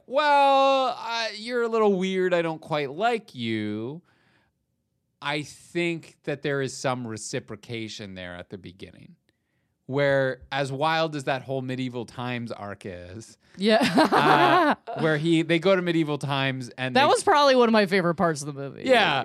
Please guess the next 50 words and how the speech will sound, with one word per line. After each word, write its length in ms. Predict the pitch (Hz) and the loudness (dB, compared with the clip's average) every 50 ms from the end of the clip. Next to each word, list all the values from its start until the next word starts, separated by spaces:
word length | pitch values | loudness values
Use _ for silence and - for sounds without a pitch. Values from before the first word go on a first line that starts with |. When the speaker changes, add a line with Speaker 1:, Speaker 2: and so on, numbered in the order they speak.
| - - 202 | -4 -10 -4
Speaker 2:
Just 340 | 190 262 320 - - 294 285 262 | 0 0 2 2 2 2 2 4
watching 340 | 240 233 233 - 254 220 | 4 4 4 4 2 2
them 200 | 214 208 196 190 | 4 4 4 4
beat 200 | 160 180 180 175 | 2 0 0 2
the 100 | - 175 | 2 0
shit 280 | 175 - - 175 156 151 | 0 0 0 0 0 2
out 180 | 156 156 160 165 | 2 2 2 2
of 140 | 165 165 | 2 0
each 160 | 180 165 - 196 | -2 -2 0 0
other, 200 | 180 185 185 185 | 2 2 2 2
I 60 | 175 | 2
was 100 | 165 165 | 0 -2
like, 120 | 196 196 | -2 -2
"I 60 | 220 | 0
like 200 | 226 214 180 - | 0 0 -2 -2
this." 240 | - 135 - 165 - | -4 -8 -8 -6 -4
Speaker 1:
Th-, 100 | - 156 | -2 0
they 120 | 156 170 160 | 2 2 4
get 180 | 180 175 165 | 4 4 4
on 140 | 165 143 120 | 4 2 0
horses 640 | 92 - - 147 143 156 156 143 - 170 165 160 226 | -4 -4 -2 0 2 2 0 0 0 0 0 2 4
and 100 | 381 494 494 | 6 6 8
stuff, 80 | 453 359 330 302 | 8 8 8 8
and 200 | 285 277 240 226 | 8 8 8 8
I 40 | 165 | 8
was 100 | 160 165 | 6 6
Speaker 2:
Yes. 60 | 156 | 4
Speaker 1:
just 140 | 156 156 - | 2 2 2
like, 140 | 190 175 151 | 0 0 0
"Well, 180 | 175 220 247 254 | 0 0 0 0
this," 300 | 262 285 247 - - 196 165 - _ _ _ _ _ _ _ - | 0 -2 -4 -6 -8 -12 -14 -20 _ _ _ _ _ _ _ -2
like, 180 | - 208 208 190 | 0 2 2 4
one, 440 | 240 277 269 247 220 208 202 196 - | 4 4 4 4 4 2 0 -4 -6
probably 360 | - 170 220 226 240 233 240 | -2 0 2 2 4 4 2
a 60 | 220 | 2
red 260 | 196 185 170 160 139 | 4 4 2 2 0
flag 380 | - - 160 147 143 139 131 - | -2 -2 0 0 0 0 -2 -4
if 280 | 98 135 131 - - - | -4 -6 -6 -6 -8 -10
your 240 | 143 135 147 135 | -6 -4 -2 -4
cable 540 | 123 - - - 131 156 160 175 160 165 160 | -4 -6 -12 -8 -4 -2 -2 -2 -2 -2 -2
guy 300 | 151 139 135 131 131 127 | 0 0 0 2 2 0
has 240 | 120 127 131 120 135 | -2 -2 -4 -4 -4
enough 280 | 131 123 123 117 - _ _ | -6 -6 -6 -6 -8 _ _
pull 420 | - - - - 123 123 123 123 117 | -20 -18 -10 -8 -6 -4 -4 -4 -6
that 180 | 117 113 98 | -6 -8 -8
he 160 | 101 120 117 | -8 -10 -10
can 180 | 107 123 120 113 | -10 -10 -12 -8
get 260 | 101 117 117 117 - | -6 -4 -4 -6 -6
you 220 | 123 117 117 117 - - - | -8 -8 -8 -8 -10 -10 -12
i-, 140 | 123 123 | -12 -12